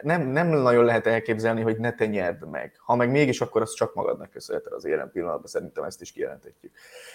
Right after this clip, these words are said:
És akkor egy sprint futam harmadik helyért zajló meccsben ilyet mondasz, meg ilyet teszel. Én egyszerűen nem értem, hogy ezt miért csinálja.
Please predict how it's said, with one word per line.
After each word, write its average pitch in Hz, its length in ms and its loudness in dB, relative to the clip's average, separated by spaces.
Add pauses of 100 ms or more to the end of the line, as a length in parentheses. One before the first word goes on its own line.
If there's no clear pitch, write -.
(500)
És - 160 -6
akkor 117 200 2
egy 113 80 6
sprint 131 300 -2
futam 107 280 -2
harmadik 113 420 2
helyért 85 520 0 (800)
zajló 107 560 6
meccsben 107 580 0
ilyet 101 420 -2
mondasz, 87 480 -4
meg 80 160 -12
ilyet 82 280 -6
teszel. - 300 -6
Én - 140 -6
egyszerűen 120 380 0
nem 131 140 2
értem, 85 500 -2 (800)
hogy 123 220 6
ezt 117 160 2
miért 120 260 2
csinálja. 147 680 -4